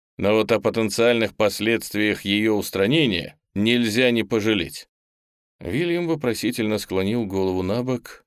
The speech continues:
и граф пожал плечами. Вспомни, Вилли, что я недавно говорил о дублировании командования и всем прочем.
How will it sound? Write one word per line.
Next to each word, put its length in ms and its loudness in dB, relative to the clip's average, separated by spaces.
и 200 0
граф 320 2
пожал 320 0
плечами. 560 -6
Вспомни, 520 0
Вилли, 440 4
что 500 0
я 280 2
недавно 560 0
говорил 500 0
о 80 2
дублировании 800 -2
командования 960 -4
и 200 -4
всем 380 -2
прочем. 600 -12